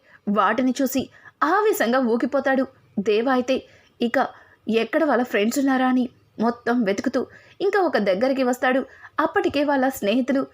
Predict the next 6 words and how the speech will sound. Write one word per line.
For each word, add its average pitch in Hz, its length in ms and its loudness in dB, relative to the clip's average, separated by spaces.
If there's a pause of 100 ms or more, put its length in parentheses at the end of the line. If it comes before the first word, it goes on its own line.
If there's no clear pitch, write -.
(380)
"రేయ్, 233 260 0 (680)
చూసావా? 226 420 0 (480)
దేవా 220 380 0
ఒక్కడే 254 520 -2 (400)
ఇంతకుముందు 320 500 0
ఫ్లెక్సీలో 277 560 -2